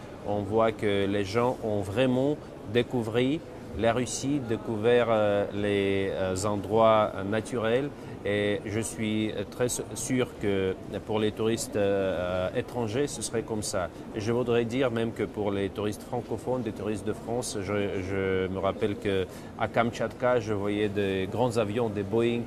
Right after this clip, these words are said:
euh, sept quatre sept, qui étaient, euh, comme on dit, euh, loués en, en France pour aller à Kamtchatka. Et c'est vraiment, ce sont les trésors naturels, euh, qui seront les trésors pour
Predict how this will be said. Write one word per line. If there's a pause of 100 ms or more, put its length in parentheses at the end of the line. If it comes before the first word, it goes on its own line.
euh, (300)
sept (120)
quatre
sept, (440)
qui
étaient,
euh, (580)
comme
on
dit,
euh,
loués
en, (160)
en
France (240)
pour
aller
à
Kamtchatka. (420)
Et
c'est
vraiment,
ce
sont
les
trésors
naturels,
euh, (100)
qui
seront
les
trésors
pour